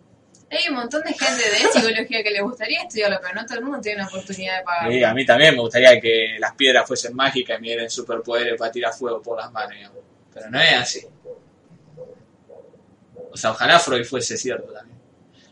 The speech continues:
Speaker 2: Mentira, estoy troleando, puede ser que la Vicky se enoja.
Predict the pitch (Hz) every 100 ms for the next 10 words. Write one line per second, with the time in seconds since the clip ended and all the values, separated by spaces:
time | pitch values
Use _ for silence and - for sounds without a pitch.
0 | _ _ 156 151 175 175 170 - - -
1 | 156 156 165 165 - 143 143 151 156 151
2 | 127 - 135 135 127 139 135 135 - 127
3 | 127 123 104